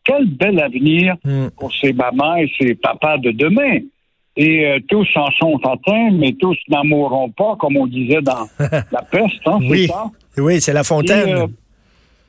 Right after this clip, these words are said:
Speaker 1: exactement. Alors, euh, si c'était un problème niaiseux, moi, euh, je vois ces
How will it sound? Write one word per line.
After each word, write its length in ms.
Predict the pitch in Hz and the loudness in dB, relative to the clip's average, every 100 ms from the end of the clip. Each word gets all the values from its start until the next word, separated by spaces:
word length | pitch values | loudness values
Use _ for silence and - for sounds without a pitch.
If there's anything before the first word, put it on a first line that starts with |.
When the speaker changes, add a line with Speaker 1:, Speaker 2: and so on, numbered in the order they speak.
| _ _ _ _ - | _ _ _ _ -2
Speaker 1:
exactement. 840 | 143 120 226 226 180 175 202 143 - _ _ _ - | -2 0 -2 0 0 2 0 -2 -6 _ _ _ -4
Alors, 500 | 135 170 185 160 - | 0 2 0 -2 -2
euh, 380 | 143 147 147 139 - - 508 339 277 285 - - | 0 0 0 0 -2 -4 -6 -8 -10 -10 -10 -2
si 180 | 294 285 | 0 2
c'était 480 | 277 277 294 294 226 | 2 0 0 0 0
un 440 | 196 165 156 196 190 | 0 2 0 0 0
problème 640 | 156 160 156 185 180 151 | -2 0 0 2 2 2
niaiseux, 680 | 143 147 143 139 123 151 160 - _ _ _ _ | 2 2 2 0 0 0 -2 -8 _ _ _ _
moi, 360 | 180 262 269 214 | -2 0 -2 0
euh, 220 | 143 143 135 | 0 0 -2
je 60 | - | -2
vois 200 | 202 196 - | 0 0 0
ces 220 | 156 143 | 0 0